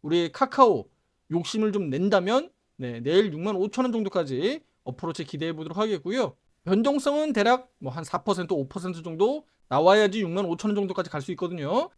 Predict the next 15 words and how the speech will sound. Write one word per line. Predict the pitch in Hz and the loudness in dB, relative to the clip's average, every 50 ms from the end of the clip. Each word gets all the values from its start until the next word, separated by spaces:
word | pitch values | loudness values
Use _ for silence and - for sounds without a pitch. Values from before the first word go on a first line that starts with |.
| _ | _
그리고 | _ - 196 202 254 247 254 302 320 | _ 0 2 2 2 2 2 2 2
이월 | 254 202 196 208 214 | 2 4 6 6 6
달에 | 202 196 160 147 147 139 170 220 262 - - _ - - - - | 6 4 0 0 0 0 0 0 -2 -2 -6 _ -14 -12 -10 -10
칠만 | - - 247 214 208 196 | -8 -6 -4 -2 -2 -2
원 | 196 190 - | -2 -4 -2
저항 | - 165 170 214 233 | 0 0 2 2 2
돌파 | 196 185 - 180 | 0 -2 -2 -6
테스트 | 175 - 208 196 - - 262 285 320 359 381 | -6 -4 -6 -8 -4 -4 -4 -2 -2 -4 -8
시도가 | - - - 220 202 190 180 170 | -10 -10 -4 -2 0 2 2 0
이어질 | 151 160 170 160 156 156 | 0 0 -2 -4 -4 -6
것으로 | 151 156 147 139 147 | -8 -8 -8 -8 -10
기대하고 | 139 - 143 139 147 147 147 143 | -10 -8 -8 -6 -6 -6 -6 -8
있고요. | 131 - 135 160 214 233 - - _ - - _ _ _ | -8 -4 -2 0 0 0 -2 -4 _ -20 -20 _ _ _
상반기 | - - 277 285 277 294 285 277 233 | -6 -4 2 2 2 4 2 0 -2
중에 | 240 269 240 185 180 214 254 277 269 | -2 -2 -2 0 0 0 -2 -4 -6